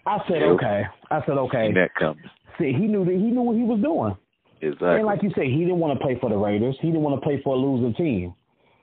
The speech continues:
Speaker 1: as well. And I don't wanna
Speaker 2: Mm-hmm.
Speaker 1: say I don't want this come and bite the, bite the Patriots in the butt 'cause I'm not a Patriots fan.
Speaker 2: Mm-hmm.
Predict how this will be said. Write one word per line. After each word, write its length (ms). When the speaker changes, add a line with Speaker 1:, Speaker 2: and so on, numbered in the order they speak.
Speaker 1:
as 140
well. 400
And 120
I 80
don't 160
wanna 140
Speaker 2:
Mm-hmm. 100
Speaker 1:
say 80
I 80
don't 200
want 140
this 220
come 260
and 180
bite 280
the, 160
bite 300
the 200
Patriots 400
in 140
the 80
butt 400
'cause 140
I'm 140
not 180
a 60
Patriots 540
fan. 380
Speaker 2:
Mm-hmm. 280